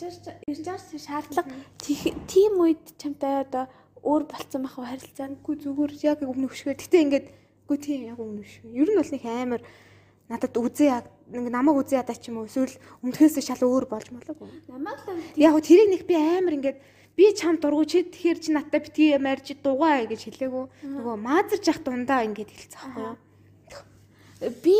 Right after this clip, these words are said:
Speaker 1: байсан бол тэрийг амар хүн дээр л тусгаж авна. Тэгээд би одоо тэр, би тэр хүний оронд байсан бол чамтай ингээд ярина. Гэхдээ би ингээд амар юм, юм, юм цэгнэж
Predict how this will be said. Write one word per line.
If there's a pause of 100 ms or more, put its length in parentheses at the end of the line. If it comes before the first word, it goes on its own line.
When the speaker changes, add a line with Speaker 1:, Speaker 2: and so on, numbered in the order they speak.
(140)
Speaker 1:
байсан
бол
тэрийг
амар
хүн
дээр
л
тусгаж
авна. (560)
Тэгээд (100)
би (240)
одоо (560)
тэр,
би
тэр
хүний
оронд
байсан
бол (260)
чамтай
ингээд (400)
ярина. (240)
Гэхдээ
би
ингээд
амар
юм,
юм, (320)
юм (440)
цэгнэж